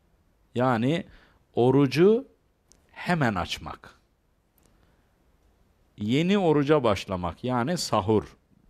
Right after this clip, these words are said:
Sahur, onlar geceleyin kalkmıyorlardı. Akşam yemeğini yediklerinde, değerli kardeşlerim, onu ne kadar uzatırlarsa,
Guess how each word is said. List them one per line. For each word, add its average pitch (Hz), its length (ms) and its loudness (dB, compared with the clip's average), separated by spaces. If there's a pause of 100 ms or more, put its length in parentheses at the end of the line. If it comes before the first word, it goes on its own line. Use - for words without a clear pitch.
(440)
Sahur, 151 680 -4
onlar 143 520 -2 (400)
geceleyin 123 580 0
kalkmıyorlardı. 87 1040 -6 (480)
Akşam 127 480 -2
yemeğini 92 540 -4
yediklerinde, 101 920 0 (600)
değerli 104 300 -2
kardeşlerim, 98 680 -4
onu 135 280 -4
ne 160 140 0
kadar 117 380 -2
uzatırlarsa, 147 1080 -2